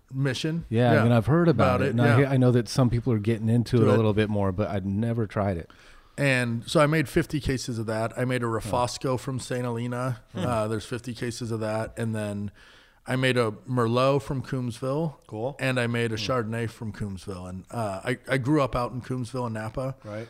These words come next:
Speaker 1: And the dirty, dark family secret that I sometimes tell people is that my mother doesn't like Chenin Blanc. So she's a Chardonnay <laughs> drinker. So I was lucky enough through my friend John Lockwood to get a half ton of the Haynes vineyard, Haynes
Speaker 3: Yeah.
Speaker 1: with an S Chardonnay. So it's the oldest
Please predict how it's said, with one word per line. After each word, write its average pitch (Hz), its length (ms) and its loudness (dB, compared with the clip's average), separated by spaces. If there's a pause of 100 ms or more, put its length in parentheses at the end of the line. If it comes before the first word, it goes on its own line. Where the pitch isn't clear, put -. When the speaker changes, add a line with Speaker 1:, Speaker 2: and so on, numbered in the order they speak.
(120)
Speaker 1:
And 104 580 -4
the 120 160 -2
dirty, 135 360 2
dark 120 300 -2
family 120 320 -6
secret 120 460 -6
that 113 100 -6
I 107 180 -4 (280)
sometimes 117 560 -4
tell 117 220 -2
people 113 320 -2
is 101 120 -6
that 117 100 -4
my 113 140 -4
mother 117 280 0
doesn't 110 260 -4
like 107 160 -8
Chenin 110 300 -6
Blanc. 87 240 -12 (560)
So 143 220 6
she's 147 320 4
a 147 40 6
Chardonnay 143 580 2
<laughs> - 20 -4
drinker. 117 360 -4
So 120 380 0 (440)
I 147 120 6
was 143 180 4
lucky 151 300 4
enough 135 300 0
through 123 460 -2 (100)
my 135 160 0
friend 131 280 -2
John 123 240 0
Lockwood 120 440 -2
to 120 80 -4
get 117 360 -2 (140)
a 113 120 -2
half 131 320 0
ton 127 280 -2
of 107 160 -6
the 101 100 -8
Haynes 127 540 -6
vineyard, 139 340 -4
Haynes 120 300 -2
Speaker 3:
Yeah. - 40 -8
Speaker 1:
with 117 140 -6
an 107 100 -4
S 110 360 -6
Chardonnay. 107 580 -2
So 117 140 -2
it's - 120 -4
the 131 140 0
oldest 127 260 0